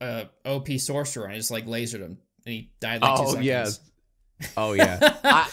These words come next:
Speaker 1: And I was
Speaker 2: I
Speaker 1: like,
Speaker 2: actually
Speaker 1: "Okay, whatever."
Speaker 2: watched,
Speaker 1: <laughs>
Speaker 2: I watched a streamer, uh, who was a sorcerer who faced Margot, and it literally took three hits. He was using, uh, the, the Moonlit Blade or whatever
Speaker 1: Oh, yeah, yeah.
Speaker 2: attack, and he literally three hits, and he's dead. <laughs> I'm like, "Come
Speaker 1: Mm-hmm.
Speaker 2: on, man.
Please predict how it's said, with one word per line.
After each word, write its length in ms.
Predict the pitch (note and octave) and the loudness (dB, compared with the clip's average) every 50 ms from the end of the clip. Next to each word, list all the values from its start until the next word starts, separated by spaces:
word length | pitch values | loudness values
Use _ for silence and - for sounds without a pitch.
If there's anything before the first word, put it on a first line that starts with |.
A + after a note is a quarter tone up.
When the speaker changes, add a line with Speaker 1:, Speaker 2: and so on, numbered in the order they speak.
| - | -6
Speaker 1:
And 160 | C4+ A3+ F3+ F3+ | -6 0 4 4
I 60 | E3+ | 6
was 80 | E3+ | 6
Speaker 2:
I 20 | E3 | 6
Speaker 1:
like, 160 | E3+ G3 G#3+ | 4 4 4
Speaker 2:
actually 240 | F3+ F#3 - G#3 F#3+ | 2 2 2 4 4
Speaker 1:
"Okay, 160 | F3+ D3+ B2+ | 4 4 4
whatever." 540 | - C#3 C#3+ - C#3+ D3 - - C4+ A#3+ - - - - | 2 2 2 2 0 0 0 0 0 0 0 -6 -8 -4
Speaker 2:
watched, 280 | - A#2 A2 G#2 - | -2 -2 0 2 4
Speaker 1:
<laughs> 0 | |
Speaker 2:
I 100 | C#3+ D#3 | 4 4
watched 360 | F3 F#3 F#3+ F3 - - - | 4 4 2 0 -2 -2 -4
a 60 | D#3 B2+ | -4 -4
streamer, 680 | - - - D3 D3+ D#3 D3 C#3 C3 A2+ G#2 G2+ F#2 - _ | -4 -2 0 0 2 2 2 0 0 0 -2 -4 -6 -6 _
uh, 220 | A2+ A2+ G#2+ G#2 A2 | -2 0 0 0 0
who 100 | B2 B2 | 0 2
was 160 | A#2+ A2 G#2 | 2 0 0
a 40 | G2+ | -2
sorcerer 500 | - - A#2+ A2+ G#2+ - - A2 G#2+ G#2 | -2 -2 -2 -2 -2 -4 -4 -4 -2 -2
who 80 | A2+ A2+ | -4 -4
faced 320 | - - A#2 A2 - - | -2 -2 -2 -2 -2 -4
Margot, 500 | A2+ A2 A2 A2 A2 G#2 G#2 G2 G2 F#2+ - | -4 -2 -2 -2 -2 -4 -4 -4 -4 -6 -4
and 140 | - B2 B2+ | -4 -2 -2
it 100 | C#3 A#2 | -2 -2
literally 380 | B2+ C3 C3+ C3+ C3+ C3+ B2+ A#2 | 0 0 0 2 2 0 0 0
took 320 | - - A#2 - - _ | 0 -2 -2 -4 -4 _
three 260 | - A2+ A2+ A2 G#2+ | -4 -2 0 0 0
hits. 300 | G#2+ A2 G2 F2+ F#2 - | 2 0 0 -2 -4 -4
He 100 | - B2 | -2 -2
was 100 | B2 A#2 B2 | 0 2 2
using, 320 | B2 A2+ A#2+ A2+ A2 G#2+ | 0 0 0 -2 0 0
uh, 80 | G2+ G2 | -2 -2
the, 420 | F#2 F#2+ F#2+ F#2 F2+ F2 D#2 - - _ _ - | -2 -4 -4 -4 -4 -6 -8 -10 -14 _ _ -8
the 120 | G2 G2+ F#2+ | -6 -4 -4
Moonlit 460 | F#2+ G2 G#2 G#2+ A2+ A#2 A#2 A#2 A#2 | -2 -2 -2 -2 -2 -2 -4 -4 -4
Blade 320 | A2+ B2 B2 B2 B2 B2 B2 | -4 -4 -2 -2 -2 -2 -2
or 80 | B2 | -2
whatever 500 | B2+ C3 C3 C3 B2+ C3 C3+ C3 C3 D3 D3+ - - | -2 -2 -2 -4 -4 -6 -6 -6 -6 -8 -10 -10 -8
Speaker 1:
Oh, 160 | B2+ B2 A#2 | -6 -6 -4
yeah, 300 | A#2 A2+ A2 G#2+ G2+ G2 A#2+ C3 | -4 -4 -4 -4 -6 -6 -8 -8
yeah. 160 | A2 G#2 G#2+ | -8 -6 -4
Speaker 2:
attack, 380 | B2+ - C#3+ C3+ C3 B2+ - | -4 -2 -2 -2 -2 -2 -4
and 80 | A#2+ A#2 | -4 -4
he 60 | A#2+ A#2 | -4 -4
literally 460 | B2+ C#3 D#3 F#3 F3+ F3 E3 D3+ B2 | 0 0 2 2 2 2 2 0 0
three 420 | A2 - _ - E3 D#3+ D3 C3+ | -4 -8 _ -2 0 2 2 2
hits, 340 | C3 A#2+ G2 F2+ - - - - | 2 2 0 -4 -8 -16 -10 -6
and 80 | A#2+ A#2 | -4 -2
he's 160 | A2+ A2 G#2+ | 0 -2 -2
dead. 260 | F#2 G#2 F#2+ F#2 - - | -2 -2 -4 -4 -6 -8
<laughs> 80 | - - | -10 -8
I'm 80 | E3 D#3 | -2 -2
like, 220 | D#3 C#3+ B2+ - | 0 -2 -2 -2
"Come 180 | - - C#4 C#4 | 0 0 0 2
Speaker 1:
Mm-hmm. 80 | - | 2
Speaker 2:
on, 360 | C4+ - C4+ C4 A3+ A3+ A3 | 2 2 4 4 2 0 -2
man. 500 | G#3+ G#3+ G#3 G3+ G3 F#3+ G3+ G#3+ G3+ C4 | -4 -4 -4 -4 -4 -6 -6 -8 -12 -16